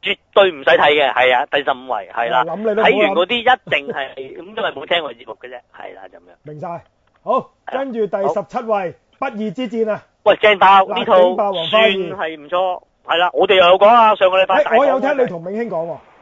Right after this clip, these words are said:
Speaker 1: 嗯。
Speaker 2: 喂，我聽你哋講完呢，我覺得係一套，誒，香港版嘅Charlie's Angel啊，女探俏嬌娃嚟嘅喎。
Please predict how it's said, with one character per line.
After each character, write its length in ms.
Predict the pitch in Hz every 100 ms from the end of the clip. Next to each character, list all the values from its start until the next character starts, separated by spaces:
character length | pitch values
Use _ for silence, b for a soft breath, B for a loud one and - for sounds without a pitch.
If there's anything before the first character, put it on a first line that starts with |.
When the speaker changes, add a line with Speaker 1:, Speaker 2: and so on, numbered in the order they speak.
| _ _
Speaker 1:
嗯。 260 | 170 165 147
Speaker 2:
喂， 100 | 311 -
我 100 | 311
聽 120 | 330 403
你 40 |
哋 160 | 320 220
講 180 | 175 294
完 160 | 269 185
呢， 80 | 277
我 60 | 254
覺 100 | -
得 140 | 320
係 200 | - 185 190
一 240 | 220 269
套， 140 | 190 226 202 202 - _ _ _ -
誒， 340 | 196 185 180 - _ -
香 380 | 262 330 339
港 240 | 233 214 254
版 280 | 196 208 233
嘅 200 | 208 202
Charlie's 440 | - 254 247 247
Angel 380 | 240 240 180 139
啊， 100 | 156 _ _ _ -
女 200 | 185 220
探 240 | 208 214
俏 120 | 214
嬌 220 | 202 202 214
娃 200 | 196 180
嚟 40 | 123
嘅 40 |
喎。 180 | 123 117